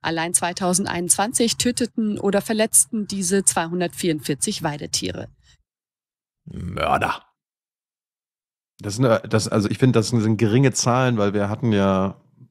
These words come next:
Speaker 3: vor Ewigkeiten mal im Podcast, äh, da gab's ja Untersuchungen, dass achtundneunzig Prozent des, äh, des Inhalts eines Wolfs, äh, Wildfleisch war.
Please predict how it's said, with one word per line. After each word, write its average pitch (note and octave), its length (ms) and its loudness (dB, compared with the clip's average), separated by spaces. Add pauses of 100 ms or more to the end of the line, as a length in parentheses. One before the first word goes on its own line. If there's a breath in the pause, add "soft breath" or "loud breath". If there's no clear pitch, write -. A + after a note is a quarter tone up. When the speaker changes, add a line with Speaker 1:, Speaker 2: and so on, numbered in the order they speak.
(220)
Speaker 3:
vor - 320 -4
Ewigkeiten G#2 560 4
mal F2+ 120 6
im F2+ 100 2
Podcast, F#2 760 2
äh, F2+ 320 -2
da G2 160 0
gab's F2+ 220 -2
ja F2+ 60 0
Untersuchungen, G#2 640 4
dass - 280 -2 (120)
achtundneunzig B2 760 4
Prozent A2+ 720 2
des, - 480 0
äh, G2 460 0
des G#2+ 160 -4
Inhalts C3 440 8
eines A#2 300 2
Wolfs, B2 560 2
äh, - 60 -6 (440)
Wildfleisch G#2+ 680 2
war. F2 360 -4